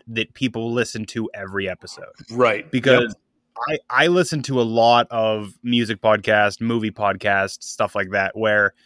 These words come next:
Speaker 1: I'll listen to the episodes of the albums that I've listened to.
Speaker 2: For sure.
Speaker 1: If I like the show and I enjoy those, I will go listen to records to listen to their other el-, episodes.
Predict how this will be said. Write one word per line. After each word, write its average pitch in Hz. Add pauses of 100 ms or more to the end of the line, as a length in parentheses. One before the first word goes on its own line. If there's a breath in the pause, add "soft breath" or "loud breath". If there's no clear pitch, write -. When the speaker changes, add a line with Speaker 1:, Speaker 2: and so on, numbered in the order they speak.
(420)
Speaker 1:
I'll 170
listen 156
to 139
the 131
episodes 113
of 107
the 107
albums 98
that 101
I've 101
listened 143
to. - (380 soft breath)
Speaker 2:
For 160
sure. - (880)
Speaker 1:
If 135
I 135
like 123 (300)
the 127
show 101
and 110
I 110
enjoy 117
those, 123
I 180
will 208
go 160
listen 180
to 135
records 104 (180)
to 151
listen 135
to 117
their 110
other 117
el-, 98 (180)
episodes. -